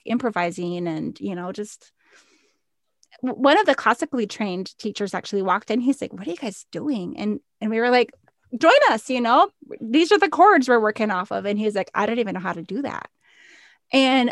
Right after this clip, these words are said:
I just felt so, it was exhilarating, you know, and it had been, like, fifteen years since I've had those feelings. And I'm like,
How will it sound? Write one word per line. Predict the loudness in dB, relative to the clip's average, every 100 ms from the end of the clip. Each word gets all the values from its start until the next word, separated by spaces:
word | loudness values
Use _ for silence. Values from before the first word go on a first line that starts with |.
| 2
I | 4 4
just | 4 -2 -4 -14 _
felt | 2 2 2
so, | 0 2 2 0
it | -2
was | -4
exhilarating, | -4 -2 2 2 0 -2 -4 -6 -10 _ _ _ _ _ _ 0
you | 2
know, | 2 2
and | 2
it | 2
had | 2 2
been, | 2 0 -2
like, | -8 -6
fifteen | -6 -6 -4 -4 -2
years | -2 -2 -4 -10 -14
since | -12 -6
I've | -6 -4
had | -4 -4
those | -4 -8
feelings. | -6 -6 -6 -8 -8
And | -8
I'm |
like, | -10